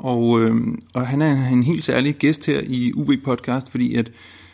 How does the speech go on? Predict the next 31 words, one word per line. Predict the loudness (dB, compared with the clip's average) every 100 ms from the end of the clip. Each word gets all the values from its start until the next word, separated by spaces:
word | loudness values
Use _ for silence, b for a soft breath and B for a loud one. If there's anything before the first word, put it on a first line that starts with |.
| B 0
hvad | 2
mange | 4 2 2
af | 2
jer |
ikke | 0 2
ved, | 2 4
det | 2
er, | 2
at, | 2 0 0
øh, | 2 4 2 2 2
introen | 2 2 2
og | 2 0
outroen | -2 -2 -4 -6 -10 -20 -6
på, | 0 2 2
øh, | 0
U | 0
V | 0 0
Podcast | -2 -6 -4 -4 -2
har | -2 2
Mikkel | 2 0
siddet | 0 0
og | 0
bikset | -2 -2 -2
sammen. | -2 -2 -2 -2
Øhm, | 0 2 2 0
så | 0 2
udover | 4 2 2
at |
være | 0 2
en, | 2
øh, | 2